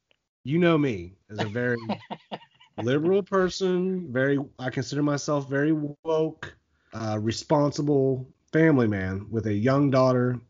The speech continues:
Speaker 1: and a beautiful, healthy wife. I don't know if I wanna jeopardize that.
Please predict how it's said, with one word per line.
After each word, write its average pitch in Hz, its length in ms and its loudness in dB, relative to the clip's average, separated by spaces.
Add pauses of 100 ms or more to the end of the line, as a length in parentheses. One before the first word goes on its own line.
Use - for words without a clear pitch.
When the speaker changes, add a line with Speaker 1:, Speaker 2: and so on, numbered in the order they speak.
Speaker 1:
and 110 160 -2
a 104 40 0
beautiful, 120 380 4
healthy 117 260 6
wife. 107 500 0 (800)
I 110 80 0
don't 117 120 4
know 117 80 6
if 110 100 4
I 113 60 8
wanna 107 180 6
jeopardize 95 480 2
that. 90 240 -2